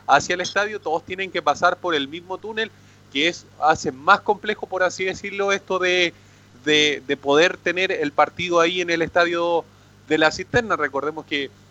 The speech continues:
incluso hay varios estadios, por ejemplo, el mismo Estadio Nacional, que no se quiere que se ocupe, por así decirlo, principalmente por darle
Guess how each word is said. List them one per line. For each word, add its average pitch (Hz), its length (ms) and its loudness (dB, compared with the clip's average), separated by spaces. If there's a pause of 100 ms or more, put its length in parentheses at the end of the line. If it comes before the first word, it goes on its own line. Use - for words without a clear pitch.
(200)
incluso 170 360 -2
hay 139 60 4
varios 160 500 2
estadios, 165 400 2
por 147 100 -4
ejemplo, 151 320 -2
el 135 100 -2
mismo 156 260 -4
Estadio 160 280 0
Nacional, 156 440 0
que 139 180 -6
no 147 120 -6
se 147 140 -10
quiere 165 760 -2 (140)
que 135 160 -2
se - 220 -8
ocupe, 160 360 0
por 160 160 0
así 160 220 0
decirlo, 180 340 -6
principalmente 151 680 -2
por - 220 -2
darle 147 320 2